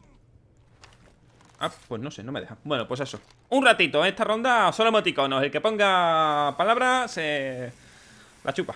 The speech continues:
Arre. Y si le gusta, pues no la chupea, singa. No sé, tengo el, esto.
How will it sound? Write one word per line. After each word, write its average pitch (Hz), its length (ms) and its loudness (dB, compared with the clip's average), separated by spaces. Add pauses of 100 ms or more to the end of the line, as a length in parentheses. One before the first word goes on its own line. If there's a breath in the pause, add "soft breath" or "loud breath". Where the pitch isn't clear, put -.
(160)
Arre. 269 380 -2 (880)
Y 147 100 -6
si 180 80 -2
le 170 60 2
gusta, 269 400 -2 (100)
pues 165 100 -2
no 202 60 -6
la 214 100 -2
chupea, 151 480 -4
singa. 165 260 -12 (1120 soft breath)
No 185 140 -6
sé, 220 160 -10
tengo 175 220 -2
el, 170 200 0
esto. 143 600 2